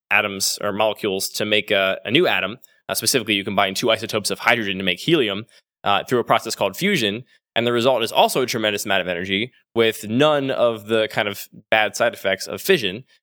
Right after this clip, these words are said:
And this is something we've been able to do for a long time, but we've been able to do it only in such a way that the, we are putting more energy into the system than we're getting out of it.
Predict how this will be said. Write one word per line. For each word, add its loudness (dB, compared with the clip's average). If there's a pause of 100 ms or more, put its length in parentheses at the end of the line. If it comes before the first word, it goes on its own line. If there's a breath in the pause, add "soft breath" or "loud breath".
(140)
And 2
this 2
is -2
something 0
we've 0
been 4
able 2
to -4
do 2
for -2
a 2
long -2
time, -2 (140)
but 4
we've -4
been 0
able 2
to -4
do 2
it -2
only 0
in -2
such -2
a -2
way 0
that -2 (480)
the, 0
we 2
are 0
putting 0
more 2
energy -2
into -2
the -6
system -4
than -2
we're -4
getting -2
out 0
of -8
it. -6